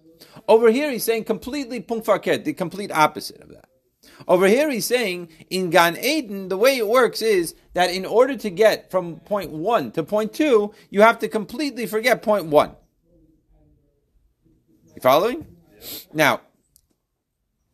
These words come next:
where we're gonna go with this is that it is true that in our world, in the examples that I gave you, in order to get from point one to point two, you have to remember point one. Because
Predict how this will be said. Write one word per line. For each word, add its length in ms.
where 180
we're 80
gonna 160
go 200
with 180
this 260
is 340
that 260
it 220
is 220
true 540
that 240
in 120
our 260
world, 500
in 120
the 180
examples 460
that 100
I 80
gave 320
you, 260
in 140
order 260
to 140
get 400
from 140
point 220
one 200
to 80
point 280
two, 120
you 140
have 220
to 80
remember 260
point 260
one. 200
Because 280